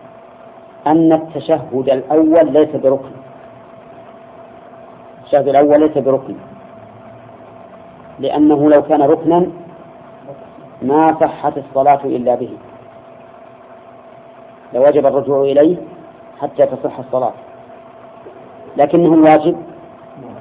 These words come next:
واجب، خلافا لمن قال إنه يستدل بهذا الحديث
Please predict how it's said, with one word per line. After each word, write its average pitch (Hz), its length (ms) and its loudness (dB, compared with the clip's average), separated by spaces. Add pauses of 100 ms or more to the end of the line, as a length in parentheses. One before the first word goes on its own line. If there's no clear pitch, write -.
(500)
واجب، 156 340 4 (1600)
خلافا 165 400 4
لمن 160 400 4
قال 151 440 4
إنه 143 560 -2
يستدل 139 580 -2
بهذا 131 320 0
الحديث 151 460 0